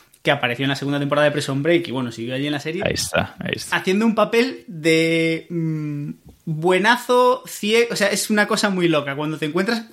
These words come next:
Speaker 1: cuando tienes tan visualizabas a un, a un actor en un rol tan determinado, te, te vuela mucho la cabeza, no sé, a mí me
Speaker 2: ¿Sabe-, sabes a quién se me parece mucho? A Cillian Murphy. Se me parece muchísimo en la forma de actuar e incluso en los rasgos se me parece muchísimo.
Speaker 1: Sí, a
Speaker 2: Siempre
Speaker 1: ver,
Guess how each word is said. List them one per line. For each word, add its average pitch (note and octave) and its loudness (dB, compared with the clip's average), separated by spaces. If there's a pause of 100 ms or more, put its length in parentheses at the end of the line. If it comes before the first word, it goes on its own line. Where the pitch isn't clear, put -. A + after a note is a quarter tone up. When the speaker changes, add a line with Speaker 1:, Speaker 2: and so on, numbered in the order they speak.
(100)
Speaker 1:
cuando D3+ -4
tienes F#3 -2
tan A#3 0 (240)
visualizabas E3+ 0
a G#3 -4
un, F3+ -4
a E3+ -2
un F3 -2
actor E3+ 2
en D#3 0
un E3+ 4
rol E3+ 6
tan D3+ -4
determinado, D#3+ -2
te, F3 2
te E3+ 0
vuela G#3 4
mucho G#3 0
la F3 2
cabeza, C#3+ 0
no C3+ -8
sé, D3 -6
a C#3+ -2
mí D#3+ -2
me D#3 0
Speaker 2:
¿Sabe-, B2+ 0
sabes C#3+ 2
a D#3+ 2
quién D#3 2
se E3+ 0
me D3+ 4
parece C#3+ 2
mucho? D3 2
A - 2
Cillian A#2 2
Murphy. F2+ 0 (120)
Se - -6
me G2 2
parece A#2 2
muchísimo A#2+ 2
en A2 4
la F#2+ 4
forma A#2+ 4
de A2+ 4
actuar B2 0
e A#2 2
incluso G#2+ 2
en G2+ 2
los G2 4
rasgos C3 2
se G#2+ 2
me F#2+ 2
parece G2 0
muchísimo. G2 0
Speaker 1:
Sí, - -2
a - -8
Speaker 2:
Siempre A#2+ 2
Speaker 1:
ver, A2+ 2